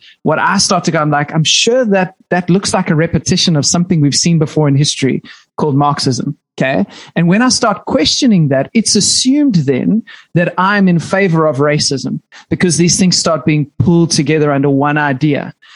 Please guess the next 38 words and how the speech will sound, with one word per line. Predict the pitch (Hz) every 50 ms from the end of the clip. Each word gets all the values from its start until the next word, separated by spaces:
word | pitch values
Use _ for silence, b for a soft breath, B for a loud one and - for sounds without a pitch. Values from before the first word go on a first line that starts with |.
| B 139 B -
And | 175 180 -
so | - 196 180 175
then | 147 196 226 233 202 175 170 160 - -
this | 180 180 -
is | 202 170
a | 180 175
common | - 196 190 190 190 190
term | 180 - 202 190 180 160
with | 151 143 -
us | 147 156 165 -
at | 151 -
the | 147
moment. | 143 143 151 175 - - _
I | 160 160
get | 135 180 160 131 131
gaslighted | - - - - - - - 156 139 127 139 - - 175 202 277 - - b b b b b _ _
into | - 175 160 170 170 170
guilt. | 135 123 156 147 123 - - - - _ _ _ _ b b b b b b b _ -
I | 160
get, | 156 131 175 170 151 165 - -
I | 160 170
get | 165 196 208 208 -
convinced | - 190 175 165 135 165 202 214 196 - -
that | 170 156
I | - 147 165 190
should | 196 - - 208 185 151 135
be | 170 170 143
guilty | 131 151 185 214 208 208 - - 135 - - 190 190 B B B B -
for | 175 156
being | 170 170 165
skeptical | - - - - 226 233 233 - 220 190 185 - 147 135 147 160 -
about | 147 143 147 147 147
something | - 202 185 175 196 175 147
that | 165 156
I | 147 143
think | - - 175 165 170
is | 156 -
problematic. | - 170 151 135 139 131 139 143 151 - - - - -